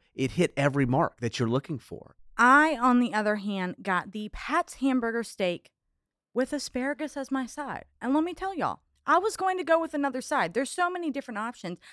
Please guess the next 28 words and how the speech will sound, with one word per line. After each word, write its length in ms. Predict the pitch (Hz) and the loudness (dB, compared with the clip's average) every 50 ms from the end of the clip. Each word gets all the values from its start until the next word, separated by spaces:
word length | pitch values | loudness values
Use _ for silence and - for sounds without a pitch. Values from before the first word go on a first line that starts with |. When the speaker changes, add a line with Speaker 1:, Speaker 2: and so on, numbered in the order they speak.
| - _ | -8 _
Speaker 2:
They've 160 | - 262 233 | -4 -4 -2
even 240 | 262 277 233 302 285 | -4 -4 -4 -2 0
got 220 | 277 254 226 - | 0 -2 -2 -4
this, 160 | 214 - - | -10 -12 -12
like, 160 | 180 160 - - | -14 -14 -14 -16
sweet 380 | - - - 214 247 226 - - | -16 -14 -8 -8 -8 -8 -8 -12
potato 720 | - - - 185 220 220 214 208 214 208 202 190 190 185 - _ _ _ _ _ _ _ | -14 -14 -10 -4 0 0 2 2 2 2 2 0 -2 -4 -8 _ _ _ _ _ _ _
souffle 680 | - - 196 202 - - - 202 196 185 180 180 185 | -10 -6 -6 -6 -6 -6 -4 -2 0 2 2 0 0
dish, 360 | 180 202 202 208 202 - - | -2 -2 -2 -2 -4 -6 -8
which 160 | - 190 - 196 | -10 -8 -8 -8
I've 100 | 180 185 | -6 -2
had 180 | 185 180 170 | -2 -2 -2
on 200 | 185 180 175 175 | -2 -4 -4 -4
another 240 | 175 170 160 - 175 | -4 -6 -6 -6 -8
occasion, 460 | 170 - - 214 202 202 185 208 202 - _ - _ _ | -10 -8 -6 -6 -6 -6 -6 -8 -12 -12 _ -20 _ _
and 80 | 214 | -4
it's 120 | 220 208 - | -4 -2 -2
almost 340 | 233 233 240 240 240 - | 0 0 2 0 0 0
like 160 | 233 208 196 - | -2 -2 -2 -2
having 400 | - 196 190 185 190 185 165 - - | -2 0 0 0 0 -4 -6 -8 -8
a 80 | 190 | -10
dessert 580 | 160 147 175 180 165 151 170 175 170 160 160 - - - | -6 -6 -6 -6 -6 -6 -4 -4 -2 -4 -4 -6 -8 -10
as 160 | 170 - 175 | -10 -8 -8
a 80 | 170 | -10
side. 360 | - - 170 151 143 147 143 - _ - _ _ | -6 -4 -2 0 0 -2 -4 -8 _ -20 _ _
So 140 | - 233 | 2 4
I 80 | 214 202 | 6 6
was 100 | 208 | 4